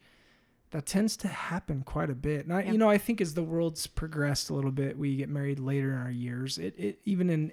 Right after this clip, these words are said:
Speaker 1: our church culture, it, it kinda seems like that's happened too. But getting married at nineteen, getting
Speaker 2: <laughs>
Speaker 1: married at twenty is not uncommon.
Speaker 2: Right.
Speaker 1: And, and for people coming back from missions, it's not uncommon to get married within the first year or two.
Speaker 2: Yeah.
Speaker 1: And, uh,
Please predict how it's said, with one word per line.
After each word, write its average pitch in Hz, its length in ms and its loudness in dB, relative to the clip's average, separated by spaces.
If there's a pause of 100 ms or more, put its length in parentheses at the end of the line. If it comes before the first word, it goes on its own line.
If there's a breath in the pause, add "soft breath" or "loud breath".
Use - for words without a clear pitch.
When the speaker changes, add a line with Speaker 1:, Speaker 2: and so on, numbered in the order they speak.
Speaker 1:
our 143 200 -2
church - 380 -4
culture, 151 480 -2
it, 139 120 -8 (140)
it 160 160 -6
kinda 156 180 -4
seems 147 260 -4
like 143 160 -4
that's 139 220 -6
happened 143 360 -6
too. 156 260 -2
But 151 200 -4 (640 loud breath)
getting 170 260 6
married 196 280 6
at 143 80 -4
nineteen, 185 580 4
getting 170 280 4
Speaker 2:
<laughs> 165 60 4
Speaker 1:
married 180 180 4
at 170 100 -2
twenty 202 280 2
is 147 120 2
not 175 280 4
uncommon. 175 680 2
Speaker 2:
Right. 175 280 2
Speaker 1:
And, 180 280 2
and 156 380 -2
for 175 260 -2
people 170 320 -2
coming 156 280 -2
back 143 160 -2
from 139 200 -4
missions, 147 360 -2
it's 139 160 -6
not 165 140 0
uncommon 160 420 -2
to 165 60 -2
get 139 140 -4
married 156 300 -4
within 147 260 -8
the 143 60 -8
first 151 340 -8
year 147 220 -6
or 139 60 -6
two. 185 400 -6 (200 soft breath)
Speaker 2:
Yeah. 175 180 -8 (340 soft breath)
Speaker 1:
And, 135 380 -2
uh, 131 240 -6